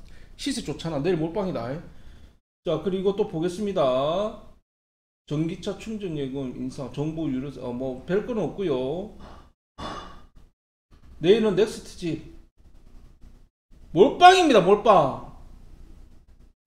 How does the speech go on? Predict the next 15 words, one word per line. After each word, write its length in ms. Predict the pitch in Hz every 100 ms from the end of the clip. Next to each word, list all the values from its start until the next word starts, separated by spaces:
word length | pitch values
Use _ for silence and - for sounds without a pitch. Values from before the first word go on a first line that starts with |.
| -
인생 360 | 220 339 330
뭐 120 | 339 285
있습니까? 800 | - 285 349 311 214 151 127
몰빵이 460 | 120 202 - 349 330
뭐, 200 | 208 233
몰빵 440 | 262 233 269 311 285
하자, 220 | 370 339
씨. 340 | - - -
어, 280 | 214 156 208
내일 220 | 196 262
그냥, 200 | 247 247
씨, 320 | 185 - - -
다 140 | 139
들어가자, 320 | 196 247 247
그냥. 340 | 151 131 117